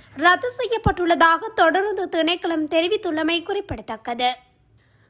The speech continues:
கண்டி பகுதியிலுள்ள விளையாட்டரங்கில் அமைக்கப்பட்டிருந்த மரண கிணறு இடிந்து விழுந்ததில் எட்டு பேர் காயமடைந்துள்ளனர். வெசாக் பண்டிகையை முன்னிட்டு நேற்று வியாழன் திவளபலச ரொட்டெவில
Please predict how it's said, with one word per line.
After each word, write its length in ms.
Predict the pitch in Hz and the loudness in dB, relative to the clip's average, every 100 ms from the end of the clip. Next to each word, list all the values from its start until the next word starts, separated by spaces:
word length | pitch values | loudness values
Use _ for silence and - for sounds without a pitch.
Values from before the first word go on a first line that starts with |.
| _ | _
கண்டி 340 | 359 359 359 508 | 2 4 0 0
பகுதியிலுள்ள 560 | 508 453 427 403 359 370 | 2 2 2 2 4 4
விளையாட்டரங்கில் 960 | 381 311 320 349 349 381 349 294 330 349 | 4 0 2 2 0 -2 -2 -2 -4 0
அமைக்கப்பட்டிருந்த 920 | 294 302 381 466 415 320 349 311 277 320 | 2 2 -2 -4 -6 -2 -2 -2 0 0
மரண 380 | 302 277 302 330 349 | 2 0 0 -2 -4
கிணறு 440 | 339 302 302 339 494 | -4 -2 -2 -2 -4
இடிந்து 360 | 302 330 392 370 | -2 0 0 -2
விழுந்ததில் 600 | 339 349 381 285 220 220 - _ _ _ | -4 -4 -4 -6 -6 -10 -12 _ _ _
எட்டு 280 | 196 330 - 523 | 0 2 2 2
பேர் 280 | 427 415 | 0 2
காயமடைந்துள்ளனர். 1040 | 415 359 403 392 254 214 226 233 233 240 240 _ _ _ _ _ _ | 4 6 4 0 -6 -8 -6 -4 -2 -2 -6 _ _ _ _ _ _
வெசாக் 480 | 262 311 359 349 - | 0 2 4 2 2
பண்டிகையை 440 | 320 302 294 330 | 2 2 0 0
முன்னிட்டு 480 | 311 349 349 - 233 233 - _ - | 2 2 0 0 0 0 -4 _ -4
நேற்று 360 | 302 381 523 523 | 2 2 2 0
வியாழன் 480 | 415 392 359 370 349 | 4 4 4 2 -2
திவளபலச 800 | 311 330 381 381 349 339 339 330 427 - _ _ - | 0 2 4 4 2 0 2 2 2 -2 _ _ -4
ரொட்டெவில 580 | 294 370 370 480 466 | 2 4 4 -2 0